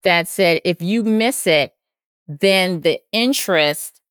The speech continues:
on the entirety of what you transferred will then be applied. So, for instance, you transfer ten thousand dollars.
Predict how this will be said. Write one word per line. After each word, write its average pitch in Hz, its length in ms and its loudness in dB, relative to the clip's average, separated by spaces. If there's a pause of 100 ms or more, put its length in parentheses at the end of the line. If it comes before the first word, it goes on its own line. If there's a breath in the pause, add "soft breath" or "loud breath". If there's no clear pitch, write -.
(100)
on 190 240 2
the 175 140 0
entirety 214 640 0
of 160 140 0
what 196 320 -2
you 190 100 -4
transferred 180 1080 -2 (340)
will 175 180 2
then 180 340 0
be 160 140 0
applied. 151 640 0 (400)
So, 196 500 2
for 214 160 -6
instance, 185 800 -4 (300)
you 170 80 -4
transfer 240 480 0
ten 214 240 -2
thousand 175 320 0
dollars. 113 500 -2